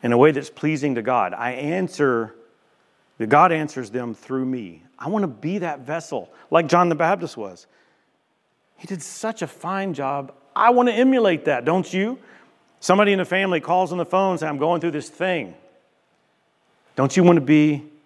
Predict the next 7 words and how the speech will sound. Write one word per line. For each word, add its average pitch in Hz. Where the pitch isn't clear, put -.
God's 123
answer 131
to 143
them? 123
Through 127
your 123
words, 151